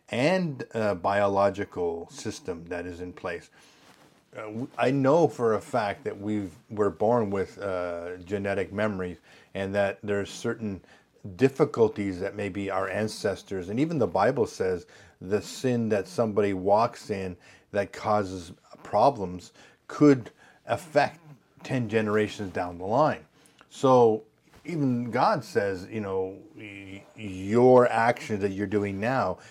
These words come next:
can affect ten generations down the line, which means if you're doing things that are wrong, say, for example, oh, you are, uh, a dictator or a murderer or whatever the situation is, and you think, "Okay, that's only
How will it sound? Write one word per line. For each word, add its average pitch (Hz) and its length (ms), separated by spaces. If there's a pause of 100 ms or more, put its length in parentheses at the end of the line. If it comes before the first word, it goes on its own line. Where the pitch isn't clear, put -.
(140)
can 127 180
affect 117 480 (160)
ten 117 220
generations 101 520
down 95 160
the 104 60
line, 127 240
which 113 180
means 117 360 (580)
if 117 180
you're 127 120
doing 123 300
things 113 340
that 107 120
are 92 120
wrong, 98 420
say, 123 220
for 107 100
example, 98 420 (440)
oh, 107 220
you 101 440
are, 95 500
uh, 90 420 (200)
a 92 100
dictator 90 680
or 87 60
a 90 40
murderer 98 420
or 92 80
whatever 139 320
the 110 100
situation 98 600
is, 90 160 (480)
and 107 160
you 127 100
think, 120 320
"Okay, 107 300
that's 95 220
only 104 300